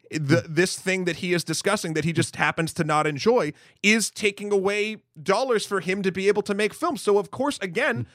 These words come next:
Speaker 1: he, there would be another reason, another checkbox, even if he
Speaker 2: Mm.
Speaker 1: didn't enjoy the films for whatever they offered, to, to be like, "Ah, whatever," you know? Like, so,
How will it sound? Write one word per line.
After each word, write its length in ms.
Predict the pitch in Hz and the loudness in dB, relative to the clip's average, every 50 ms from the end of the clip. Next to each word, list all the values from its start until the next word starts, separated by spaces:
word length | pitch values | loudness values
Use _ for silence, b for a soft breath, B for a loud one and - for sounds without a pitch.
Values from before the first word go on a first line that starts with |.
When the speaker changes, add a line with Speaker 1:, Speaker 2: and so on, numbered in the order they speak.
| b b | b b
Speaker 1:
he, 100 | - 170 | -10 -6
there 140 | 175 170 202 202 | 2 4 4 4
would 60 | 190 | 6
be 120 | 202 208 | 4 0
another 520 | 208 190 180 170 170 170 196 190 208 208 202 | -4 -4 -4 0 2 2 4 4 4 4 4
reason, 300 | 196 226 254 - 202 175 | 2 -2 -4 -2 0 0
another 200 | 175 185 196 170 | 2 2 2 2
checkbox, 500 | - - 202 247 - 214 170 160 - - | 2 0 0 0 0 0 0 0 0 -4
even 200 | 180 180 185 139 | -6 -4 -2 -2
if 60 | 127 | 0
he 60 | - | 2
Speaker 2:
Mm. 40 | 170 | 2
Speaker 1:
didn't 180 | 185 175 180 | 2 2 0
enjoy 280 | 180 165 135 170 175 185 | -4 -4 0 0 0 2
the 80 | 170 165 | 0 -2
films 360 | - - 175 175 185 170 - | -2 0 0 2 2 0 -4
for 280 | - - 175 175 175 170 | -4 0 0 2 2 2
whatever 320 | 156 160 165 175 160 165 | 2 2 2 2 0 0
they 180 | 151 151 139 139 - | 0 0 0 0 2
offered, 480 | 156 202 277 330 - 139 120 113 135 B B B B - | 4 4 4 4 2 -2 -4 -4 -4 B B B B -6
to, 300 | - 120 202 190 190 180 - | -2 0 2 2 0 -2 -4
to 260 | - - 196 196 190 | -6 -4 -2 -2 0
be 180 | 170 147 196 196 | 0 0 0 2
like, 240 | 196 190 196 - - | 2 2 0 -2 0
"Ah, 240 | 311 339 311 277 - - | 0 2 2 0 0 0
whatever," 460 | 226 262 254 262 269 233 170 117 98 | 2 2 2 2 0 0 -2 -4 -2
you 140 | 147 175 180 | -2 -2 0
know? 140 | 180 190 220 | 0 2 2
Like, 180 | 214 196 190 - | 2 2 0 0
so, 380 | - 214 214 214 208 208 208 | -2 0 2 4 2 2 0